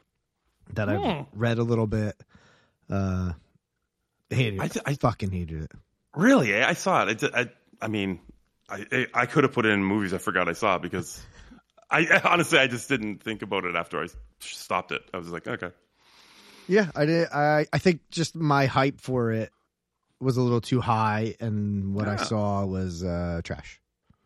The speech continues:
Speaker 2: Yeah.
Speaker 1: Didn't
Speaker 2: All
Speaker 1: like
Speaker 2: right.
Speaker 1: it. Um, what else you got?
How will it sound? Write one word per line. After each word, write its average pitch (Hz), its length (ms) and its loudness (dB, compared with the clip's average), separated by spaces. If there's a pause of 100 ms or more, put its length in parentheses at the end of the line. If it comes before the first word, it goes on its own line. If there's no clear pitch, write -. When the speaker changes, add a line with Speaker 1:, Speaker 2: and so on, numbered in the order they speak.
(180)
Speaker 2:
Yeah. 76 160 -14 (380)
Speaker 1:
Didn't - 140 -8
Speaker 2:
All 127 60 0
Speaker 1:
like 117 100 -2
Speaker 2:
right. - 80 -16
Speaker 1:
it. - 60 -20 (2250)
Um, 185 1000 2 (1040)
what 131 160 -6
else 135 180 -6
you 101 100 -4
got? 87 200 -6